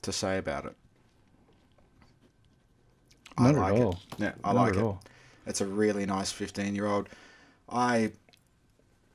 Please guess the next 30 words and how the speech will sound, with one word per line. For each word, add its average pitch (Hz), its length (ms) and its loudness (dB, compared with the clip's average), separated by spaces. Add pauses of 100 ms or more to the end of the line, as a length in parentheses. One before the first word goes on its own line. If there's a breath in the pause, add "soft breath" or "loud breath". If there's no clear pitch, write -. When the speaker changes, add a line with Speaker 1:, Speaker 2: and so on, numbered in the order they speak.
Speaker 1:
you 247 80 -12
know, 120 120 -6
th-, 117 160 -8
th-, 113 140 -6
there 110 100 0
might 110 200 0
be 107 60 -8
something 107 260 -4
about 101 200 -2
of 98 60 -6
a, 101 80 -4 (140)
of 98 140 0
a 98 80 0
Highland 101 420 -2
to 107 140 2
it. 104 120 0 (140)
It, 104 160 -8
it. 113 160 -2
For 113 140 -2
me, 120 160 6
it's 113 200 4
more, 104 400 6 (1000 soft breath)
it 101 140 -2
is 110 140 0
a 110 40 0
Speyside 110 580 -2
and 101 140 0
it's 95 120 -4
a 101 40 -2
sherried 98 480 -2